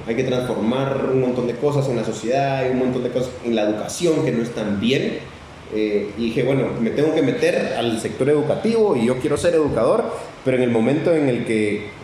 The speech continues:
llegue a estos sistemas tradicionales y todo,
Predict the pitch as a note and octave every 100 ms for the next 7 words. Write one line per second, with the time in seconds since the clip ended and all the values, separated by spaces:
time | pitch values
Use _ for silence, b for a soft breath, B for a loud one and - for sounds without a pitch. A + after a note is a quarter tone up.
0 | E2+ F#2+ D3 E3 D3+ A#2+ A#2+ C3 D3+ C3+
1 | A#2 - C#3+ D3 C#3 A#2+ A2+ G#2+ A2 C#3
2 | D3 A#2 D#3 -